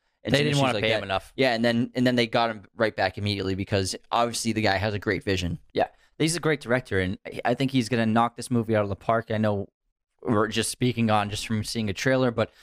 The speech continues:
Speaker 2: I think as a testament to the work that he's made, uh, Matt Reeves hasn't made a bad movie. He's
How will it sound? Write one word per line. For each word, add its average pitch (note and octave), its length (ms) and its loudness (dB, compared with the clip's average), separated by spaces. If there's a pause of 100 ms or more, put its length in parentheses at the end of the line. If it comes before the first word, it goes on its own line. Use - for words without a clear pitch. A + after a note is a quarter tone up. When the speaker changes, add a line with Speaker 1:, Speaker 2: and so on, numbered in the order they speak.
(260)
Speaker 2:
I B2 120 0
think B2+ 280 -2
as A2+ 140 0
a A2 40 -8
testament A#2+ 580 0
to A#2+ 120 -4
the G#2+ 100 2
work A2 360 0
that G#2+ 160 -4
he's G2+ 240 -2
made, A2 360 0 (400)
uh, F#2+ 100 0
Matt A#2+ 200 4
Reeves B2 220 0
hasn't G#2 220 0
made G2+ 340 -2
a G#2 40 -10
bad G2 260 0
movie. F#2+ 260 -2
He's G#2 180 0